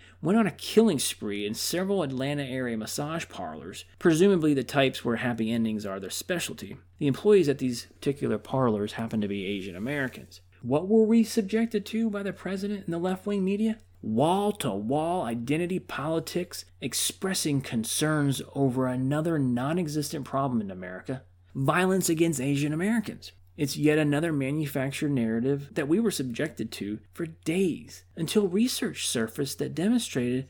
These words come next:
that the vast majority of, of recent hate crimes against Asians have been perpetrated by black males.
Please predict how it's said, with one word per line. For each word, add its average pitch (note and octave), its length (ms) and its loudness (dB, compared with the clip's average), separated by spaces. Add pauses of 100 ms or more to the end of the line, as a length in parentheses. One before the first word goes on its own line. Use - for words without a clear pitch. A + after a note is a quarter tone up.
that F#3+ 160 -6
the G3+ 80 2
vast E3+ 380 -2
majority F3 520 0
of, A#2 160 -6 (180)
of A#2+ 300 -2
recent D#3+ 420 -2
hate D3+ 300 -4
crimes E3 320 -2
against C3+ 340 -2
Asians F3 540 -2
have F3 220 0
been E3+ 180 4
perpetrated E3 640 0
by E3 160 -6
black E3+ 360 -8
males. G#3+ 520 0